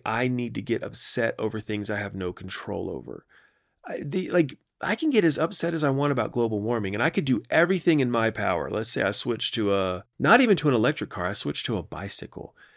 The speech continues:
And I make my yard like a, like a wildlife refuge for butterflies and bumblebees. And I go, like, where my carbon footprint is negative, if that's even a thing.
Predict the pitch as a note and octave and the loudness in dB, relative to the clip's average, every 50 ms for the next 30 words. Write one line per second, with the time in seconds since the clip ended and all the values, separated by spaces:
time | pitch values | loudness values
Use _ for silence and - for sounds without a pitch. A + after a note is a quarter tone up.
0 | _ _ _ _ _ - A#2 G#2+ G#2+ G#2 G#2 - F#2 G#2 A2+ A#2+ C#3 D3+ C3 C3 | _ _ _ _ _ -8 -6 -4 -2 -2 -2 -2 -2 0 2 2 2 2 2 0
1 | B2 A2 G2+ G#2+ G2+ A2 A2+ A2 G#2+ G#2 F#2+ G2+ G2 F#2+ - G2 F#2+ F#2+ F#2 - | 0 0 2 2 4 6 6 6 4 4 2 0 -2 0 0 0 0 0 0 0
2 | F2+ F#2+ - - - _ _ - G#2 G2 - F2+ F2+ F#2 A2 A#2 B2 B2 A#2 A#2 | -2 -2 -4 -8 -12 _ _ -8 -6 -4 -4 -4 -2 0 2 4 4 6 6 4
3 | A2+ A2 - - G#2+ A2 G#2+ - G#2 G2+ F#2+ F#2+ F2+ - - - G2 F#2 F2+ F2 | 4 2 2 2 0 0 0 0 -2 -2 -2 -2 -2 -4 -4 -2 0 0 0 2
4 | F2+ A2 B2 A#2+ A#2 A2 - G#2+ G2+ F#2+ F2+ F2+ F2 F2+ - F#2+ F2+ F#2+ F#2+ G2+ | 4 4 6 6 4 2 2 0 0 2 2 2 0 -2 -2 -4 -2 0 0 0
5 | A2+ A2+ G#2+ G#2 F#2 G2 G2 F#2+ F#2 F#2 F2 F2 F2+ F2+ - - - G#2+ G#2 G2+ | 0 0 0 0 0 0 0 -2 0 -2 -4 -4 -4 -6 -8 -6 -6 -4 -2 -2
6 | G2 G2 F#2+ - _ - - - - - _ _ - A#2 C#3 D3+ D#3 E3 E3 D#3 | -2 -4 -6 -10 _ -20 -20 -20 -20 -20 _ _ 0 2 4 8 10 10 10 10
7 | D3 C3+ B2+ A#2+ B2 A#2 A2+ A2 B2 C3 B2+ C3+ C3+ C3 - - - C#3 C3+ C3+ | 10 8 8 6 6 6 6 6 4 4 6 4 4 2 -2 -4 0 2 2 4
8 | C3 C3+ B2+ B2+ B2 A#2+ A2+ - - C#3 A2+ - - C#3 C#3 C3 A2+ A2 G2+ F#2+ | 4 4 4 2 2 -2 -4 2 4 2 2 4 2 2 2 2 2 0 -2 -2
9 | G2+ A2+ A2+ B2 C3 A#2+ A#2 G#2 G2 F#2+ F#2+ F2+ - F#2+ F#2 F#2+ - - F2+ E2+ | 0 4 4 6 6 6 6 6 6 4 2 -2 -2 -2 -2 -2 -4 -6 -6 -6
10 | F2 E2 E2+ G2 - - F#2 E2 E2+ - - | -6 -8 -8 -10 -10 -10 -10 -8 -10 -12 -14